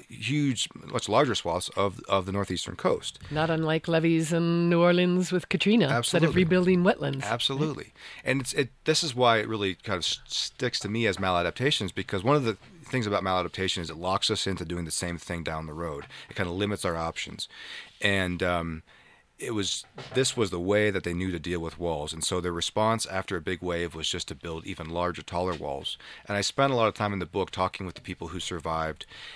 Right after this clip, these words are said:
Speaker 1: and who, these are a lot of times fishermen, um, whose l-, livelihoods and culture depends so much on their connection with the sea, being able to wake up every morning and see the ocean.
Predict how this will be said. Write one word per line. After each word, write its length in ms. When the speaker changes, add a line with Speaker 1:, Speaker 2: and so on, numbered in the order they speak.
Speaker 1:
and 240
who, 340
these 120
are 60
a 40
lot 140
of 100
times 260
fishermen, 600
um, 260
whose 360
l-, 120
livelihoods 640
and 100
culture 320
depends 480
so 260
much 300
on 220
their 120
connection 560
with 160
the 80
sea, 320
being 180
able 120
to 40
wake 220
up 120
every 160
morning 260
and 100
see 200
the 140
ocean. 360